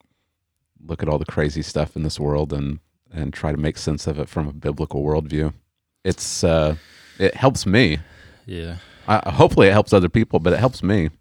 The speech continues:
Speaker 2: Yeah, just how to kinda think through some of this stuff.
Speaker 1: Yeah.
Speaker 2: Yeah. Well, there are a couple things you brought, you know, other than just talking about the podcast. But before we do,
Speaker 1: Yeah.
Speaker 2: I'm gonna share something with you.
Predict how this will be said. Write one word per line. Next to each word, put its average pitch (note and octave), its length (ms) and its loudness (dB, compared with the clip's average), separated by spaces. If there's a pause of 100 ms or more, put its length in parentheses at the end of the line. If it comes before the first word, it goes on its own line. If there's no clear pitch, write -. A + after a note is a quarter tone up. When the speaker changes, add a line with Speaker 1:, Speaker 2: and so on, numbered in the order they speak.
(500)
Speaker 2:
Yeah, A2+ 260 4
just A#2 220 -2
how D#3+ 100 0
to B2 60 0
kinda F2 260 -6
think E2 240 -12
through D#2 180 -12
some D#2+ 220 -12
of D#2 80 -12
this D#2+ 100 -14
stuff. - 420 -16
Speaker 1:
Yeah. D#2 180 -2 (320)
Speaker 2:
Yeah. D#2 200 -14 (520)
Well, D#3+ 80 6
there G3 80 8
are F#3+ 40 6
a - 40 2
couple D#3 240 4
things A2+ 260 2
you F2+ 80 -2
brought, E2+ 380 -2
you G2+ 120 -6
know, F2 160 -2
other F2+ 200 -2
than E2+ 180 -6
just E2 220 -10
talking E2+ 260 -4
about D#2+ 160 -6
the - 80 -12
podcast. F2+ 400 -6
But G#2 120 -2
before D3 260 4
we E3+ 120 6
do, G#2 300 0 (260)
Speaker 1:
Yeah. A2+ 120 -4 (600)
Speaker 2:
I'm - 60 -20
gonna F#2 120 -8
share F2 240 -6
something D#2+ 340 -10
with E2 120 -12
you. E2 140 -12